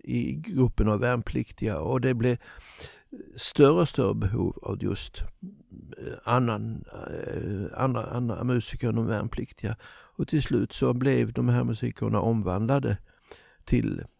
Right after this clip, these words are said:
eh, den ridande musikkåren och arméns musikpluton eller arméns musikkår som det småningom hette, omvandlade till helt professionella ensembler. Och den värnpliktiga musikkåren i Boden lades ner.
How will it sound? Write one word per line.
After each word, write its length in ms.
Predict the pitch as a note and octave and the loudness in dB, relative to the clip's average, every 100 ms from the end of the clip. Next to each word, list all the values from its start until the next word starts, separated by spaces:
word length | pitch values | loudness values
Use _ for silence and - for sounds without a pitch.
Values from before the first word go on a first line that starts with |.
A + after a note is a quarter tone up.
| - | -10
eh, 460 | - G#2 F#2 F#2+ | -4 -2 -2 -4
den 400 | G#2+ G#2 E2+ - | -4 -6 -4 2
ridande 360 | B2+ C#3 A#2+ B2+ | 4 6 6 4
musikkåren 680 | C3+ C3+ B2 - B2+ A2+ G#2+ | 2 0 -2 -2 -2 0 -2
och 220 | G#2+ - | -4 -2
arméns 400 | A2+ G#2 G#2+ - | -2 -2 -2 -2
musikpluton 1500 | G#2+ - A#2 - - - _ - - _ - G#2+ - B2+ A#2 | -4 -2 -4 -6 -18 -20 _ -20 -20 _ 2 2 6 6 6
eller 160 | A2+ G#2+ | 2 2
arméns 520 | F#2+ G#2 G#2+ G2 - | 2 2 2 2 -2
musikkår 580 | G#2+ - G#2 - - F2+ | -4 -2 -4 -4 -4 -4
som 200 | - A2+ | -4 -4
det 80 | A2 | -4
småningom 440 | - - A2 G2+ | -6 -6 -4 -4
hette, 340 | G#2+ - - - - - - - | -6 -8 -10 -10 -14 -20 -20 -6
omvandlade 600 | - C3 G2+ F#2 D2 - | -2 2 2 0 -2 -6
till 140 | - | -4
helt 360 | G#2 A2+ G1+ - | 0 0 -2 -4
professionella 760 | - F#2 - D#3 A#2+ B2 A#2+ G2 _ _ - | -2 2 2 4 2 0 -2 -6 _ _ -6
ensembler. 560 | A#2+ A#2+ A#2 G#2+ - - - - - - - | -4 -2 -2 -2 -6 -12 -16 -20 -20 -20 -8
Och 260 | C#3+ A2 - | -4 -4 0
den 480 | A2+ A2 G#2 G2+ G#2+ | 0 2 2 0 0
värnpliktiga 540 | G#2+ A2 A#2 - E2+ | 0 0 -2 -2 -2
musikkåren 460 | G2+ - - F#2+ G2+ | -2 -2 -2 0 0
i 60 | |
Boden 440 | G2+ G2 F2 B1+ F#2 | 0 0 -2 -2 -2
lades 480 | E2 E2+ F2 - | -2 -2 -4 -4
ner. 240 | - - | -2 -2